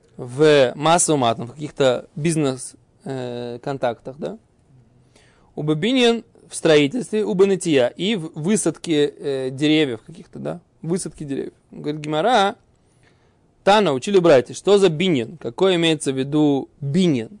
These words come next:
Что строят? Строительство. Уменьшают строительство. Какое строительство? Любое строительство? А Миш-, Брайта говорит, нет. Биньян шель симха. Строительство радости. Нетие,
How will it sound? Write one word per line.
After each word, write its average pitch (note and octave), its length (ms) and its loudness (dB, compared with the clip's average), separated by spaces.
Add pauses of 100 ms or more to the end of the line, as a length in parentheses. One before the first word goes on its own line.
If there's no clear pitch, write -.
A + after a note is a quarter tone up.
Что F3+ 260 -2
строят? D#3 520 0 (400)
Строительство. C#3+ 680 -4 (280)
Уменьшают E3+ 440 2
строительство. C#3 400 -4
Какое D#3+ 180 -4
строительство? C#3+ 520 -8 (720)
Любое D#3+ 400 4
строительство? B3+ 640 -2 (800)
А - 80 -14
Миш-, C3 300 -10
Брайта G3 320 2
говорит, G3 220 4
нет. D#3 240 0 (460)
Биньян A#3+ 580 0
шель F3+ 200 0
симха. E3+ 460 -2 (220)
Строительство G3+ 560 0
радости. C#3+ 480 0 (1600)
Нетие, D3+ 720 2